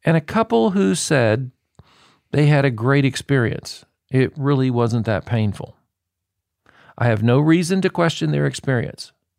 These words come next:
When Jesus spoke of his second coming, he mentioned the connection to labor pains. Matthew chapter twenty-four, Jesus describes the end of time. Verse seven and eight, "Nation will arise against nation, and kingdom against kingdom.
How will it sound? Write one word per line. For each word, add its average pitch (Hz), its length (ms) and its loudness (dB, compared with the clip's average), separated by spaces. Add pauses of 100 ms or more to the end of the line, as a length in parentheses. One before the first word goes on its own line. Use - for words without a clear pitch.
(680)
When 135 160 2
Jesus 175 420 0
spoke 175 380 0
of 151 60 0
his 143 160 0
second 143 340 -2
coming, 104 460 -2
he 147 160 2
mentioned 139 640 0
the 127 80 0
connection 131 760 -2 (720)
to - 100 -4
labor 110 320 0
pains. - 520 -12 (340)
Matthew 120 380 0
chapter 147 320 -2
twenty-four, 135 560 0
Jesus 135 420 0
describes 127 520 -2
the 131 120 0
end 120 220 0
of 113 120 -2
time. 104 460 -2
Verse 127 240 0
seven 139 300 0
and 139 120 2
eight, 110 280 -4 (680)
"Nation 131 400 4
will 156 160 4
arise 156 320 2
against 170 340 0
nation, 127 460 0 (340)
and 135 160 2
kingdom 131 320 0
against 156 400 -2
kingdom. 110 480 -2